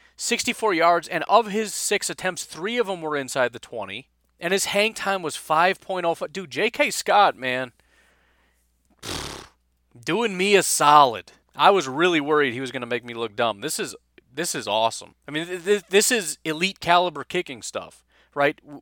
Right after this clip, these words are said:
we know he's got a leg, but he's doing it consistently. Sixty-four yards is insane,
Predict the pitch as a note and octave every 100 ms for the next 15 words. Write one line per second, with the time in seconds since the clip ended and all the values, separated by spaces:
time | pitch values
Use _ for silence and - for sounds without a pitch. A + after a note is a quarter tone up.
0 | - D#3 F#3+ A#3 F3+ F3+ D3+ D3+ D3 C#3
1 | C3+ B2+ C3+ C3 C3 A2+ C#3 - A2 A2
2 | - G3 - G#3 - - D#3 F3+ C#3 C3+
3 | C#3+ B2+ B2 A#2 A2 - - C#3 B2 A2